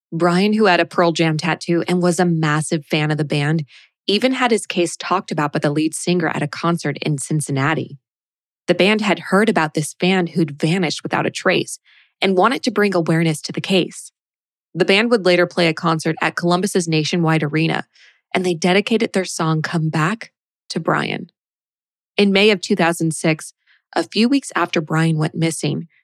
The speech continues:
his apartment was broken into. Family and friends hoped that it was connected to the disappearance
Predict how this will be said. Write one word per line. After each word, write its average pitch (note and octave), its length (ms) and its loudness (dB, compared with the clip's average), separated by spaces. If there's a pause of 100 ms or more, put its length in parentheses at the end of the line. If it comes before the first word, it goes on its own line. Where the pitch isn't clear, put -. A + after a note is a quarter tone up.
(120)
his - 120 -6
apartment A3 480 -2
was E3 120 -4
broken D#3+ 320 0
into. E3 320 0 (720)
Family F#3+ 420 2
and G3 160 0
friends E3 320 -2
hoped - 380 -2
that D3+ 100 0
it D3+ 80 -2
was D3 140 -2
connected D#3 540 -2
to - 80 -6
the D3+ 100 -2
disappearance D3 720 -2